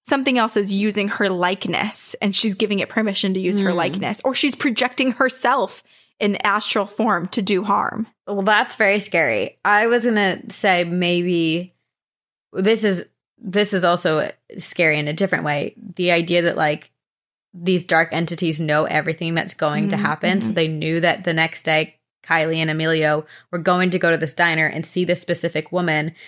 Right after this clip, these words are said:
Speaker 2: So, like, it took on the form of someone that would, they would later run into to then, like, extend the fear.
Speaker 1: Right. It was manipulating them past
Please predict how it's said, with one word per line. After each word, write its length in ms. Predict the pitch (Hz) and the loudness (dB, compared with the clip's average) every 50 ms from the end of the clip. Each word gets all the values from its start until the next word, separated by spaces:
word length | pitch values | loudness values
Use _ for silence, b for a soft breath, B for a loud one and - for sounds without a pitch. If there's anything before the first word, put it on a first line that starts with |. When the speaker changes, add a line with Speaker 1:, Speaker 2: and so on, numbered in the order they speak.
| B B B | B B B
Speaker 2:
So, 140 | - - 180 | -4 -2 0
like, 280 | 160 165 160 156 - - | 2 2 0 0 -2 0
it 420 | 214 208 208 202 202 - - _ - | 2 4 4 2 2 -2 -6 _ -4
took 300 | - 220 214 202 - - - | -2 0 0 0 -2 0 2
on 520 | 196 196 196 190 185 180 180 175 165 - - _ _ _ _ _ _ _ _ - | 2 4 4 4 2 2 2 0 -2 -2 -6 _ _ _ _ _ _ _ _ -8
the 260 | 185 190 190 160 - - - _ _ _ _ _ _ | -4 -2 -2 -2 -4 -10 -20 _ _ _ _ _ _
form 420 | - - 208 208 202 196 190 170 | -2 0 2 2 4 2 2 2
of 140 | 175 180 - | 2 0 0
someone 360 | - - 180 175 175 170 170 | 0 0 0 2 2 0 0
that 120 | 165 165 165 | 0 0 -2
would, 160 | 170 160 156 - _ _ _ | -2 -4 -6 -12 _ _ _
they 200 | 180 185 180 175 | -2 0 0 0
would 180 | 170 165 165 | 0 0 2
later 220 | 165 180 180 185 180 | 2 4 4 4 4
run 160 | 170 165 160 | 2 2 2
into 320 | 170 175 170 - - 165 | 2 0 0 0 0 0
to 140 | 160 151 165 156 | 0 0 0 0
then, 220 | 170 165 165 165 | 2 2 2 2
like, 260 | 156 156 - - - _ | 0 -2 -2 -6 -12 _
extend 580 | 180 180 - - - - 196 175 175 175 175 160 147 160 | -10 -6 -6 -4 0 2 2 2 2 2 0 -2 -4 -4
the 80 | - 175 | -4 -6
fear. 440 | 170 - - 170 170 - - - - | -6 -4 -2 -2 0 0 0 0 0
Speaker 1:
Right. 200 | 220 202 190 - - | 0 0 0 0 0
It 80 | 202 | 0
was 160 | 196 190 - | 0 0 0
manipulating 720 | 214 202 202 202 202 202 - 190 185 180 180 180 180 180 180 | 0 0 0 0 0 0 0 0 0 0 0 0 -2 -2 -2
them 240 | 180 175 175 180 - | -2 -2 -2 -2 -4
past 720 | - - 185 170 165 - - - - - - - - | -2 0 2 2 2 0 -2 -4 -4 -4 -4 -6 -8